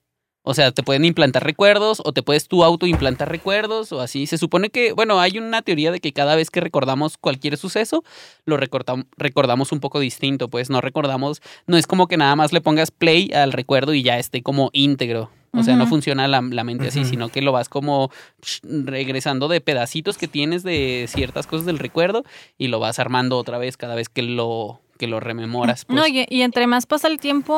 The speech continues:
Speaker 2: o sea, lo vas a ir recordando diferente.
Speaker 1: Ujú.
Speaker 2: O sea,
Speaker 3: ¿Y no
Speaker 2: más
Speaker 3: es como un
Speaker 2: lejano se va a volver
Speaker 3: poco
Speaker 2: ese
Speaker 3: como
Speaker 2: recuerdo.
Speaker 3: el déjà vu, por ejemplo? O sea, también el, la
Speaker 1: Mm,
Speaker 3: sensación de déjà vu
Speaker 1: ujú.
Speaker 3: como que está esa, esa parte, ¿no? Como un recuerdo
Speaker 1: Ajá.
Speaker 3: falso.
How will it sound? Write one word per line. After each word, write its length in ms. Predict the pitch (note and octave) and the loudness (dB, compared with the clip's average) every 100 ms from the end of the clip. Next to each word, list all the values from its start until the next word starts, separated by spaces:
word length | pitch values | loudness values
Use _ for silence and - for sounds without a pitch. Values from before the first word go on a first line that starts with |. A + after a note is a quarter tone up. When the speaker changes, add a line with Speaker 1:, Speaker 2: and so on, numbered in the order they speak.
| C#4 | 0
Speaker 2:
o 100 | A#3 | -2
sea, 160 | A3+ | -4
lo 100 | G#3 | -4
vas 240 | G#3 G#3 A#3+ | -4 -4 -4
a 40 | |
ir 100 | A#3+ | -4
recordando 580 | A#3+ A#3+ A#3 G3+ G3+ G#3 | -4 -6 -6 -6 -6 -6
diferente. 600 | A3+ - F#3+ G3 G3 G3+ - | -8 -8 -10 -12 -14 -18 -12
Speaker 1:
Ujú. 380 | C3 B2+ B2+ C3+ | -12 -10 -14 -16
Speaker 2:
O 60 | - | -10
sea, 140 | A3+ G#3 | -4 0
Speaker 3:
¿Y 60 | F#3+ | 6
no 60 | D3 | 6
Speaker 2:
más 160 | D#3 | 6
Speaker 3:
es 20 | |
como 160 | - G#3 | 8 8
un 40 | F#3+ | 8
Speaker 2:
lejano 220 | - A#3+ | 6 0
se 100 | A#3+ | 2
va 100 | E3 | 6
a 40 | D#3+ | 6
volver 80 | G#3 | 8
Speaker 3:
poco 160 | F3 E3 | 6 6
Speaker 2:
ese 80 | - | 4
Speaker 3:
como 300 | E3+ D3 B2 | 4 6 6
Speaker 2:
recuerdo. 440 | A2 G#2+ G#2 G2+ | 6 4 2 2
Speaker 3:
el 160 | A2+ C3 | 2 2
déjà 300 | B2 B2 A2+ | 4 4 4
vu, 180 | B2+ D3 | 4 4
por 200 | G3 E3 | 4 4
ejemplo? 480 | A2+ C3 B2+ F3 F#3+ - - - _ _ _ _ _ _ _ _ _ _ | 4 -2 2 2 2 -4 -16 -18 _ _ _ _ _ _ _ _ _ _
O 160 | C#3 C3+ | -2 0
sea, 220 | - C3+ | 4 4
también 400 | C#3 C#3+ D3+ E3 | 4 2 2 4
el, 260 | E3+ C#3+ C#3 | 6 8 8
la 80 | |
Speaker 1:
Mm, 40 | D3 | 8
Speaker 3:
sensación 440 | D3 D3+ D#3 D3+ | 6 6 6 6
de 80 | D#3 E3 C#3 | 6 6 8
déjà 120 | B2 | 6
vu 140 | B2+ | 6
Speaker 1:
ujú. 60 | C3 | 2
Speaker 3:
como 240 | D#3+ C3+ B2 | 2 2 0
que 80 | A#2+ | -4
está 440 | - C#3 C3 C3+ | 0 4 6 6
esa, 560 | C3 - C#3 C3 A#2+ - | 6 4 6 8 6 4
esa 280 | C#3+ C#3 | 0 -2
parte, 280 | - B2 C3+ A2 | 2 2 2 -4
¿no? 180 | A2 C3+ | -6 -8
Como 180 | C#3+ | -10
un 120 | A#2 C3+ | -8 -4
recuerdo 360 | C#3+ C#3+ C3+ | -2 0 0
Speaker 1:
Ajá. 80 | C3+ | 2
Speaker 3:
falso. 380 | C#3 B2+ - C3 | 2 2 -2 -12